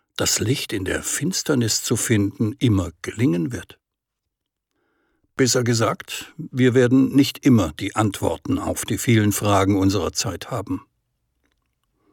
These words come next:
Schon bei unserer Aufnahme durchlebten wir in den drei Reisen alle Elemente, die seither auf unseren Geist einwirken sollen.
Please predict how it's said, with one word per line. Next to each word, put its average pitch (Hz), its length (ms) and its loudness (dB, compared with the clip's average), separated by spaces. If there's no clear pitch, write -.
Schon 151 240 4
bei 170 120 4
unserer 151 440 2
Aufnahme 95 720 0
durchlebten 104 760 0
wir 117 240 4
in 98 200 0
den - 180 -6
drei - 260 -4
Reisen 110 600 2
alle 117 320 0
Elemente, 104 640 0
die 92 360 -6
seither - 800 -6
auf 98 220 -6
unseren 95 520 -2
Geist - 460 -8
einwirken 101 560 -4
sollen. - 480 -8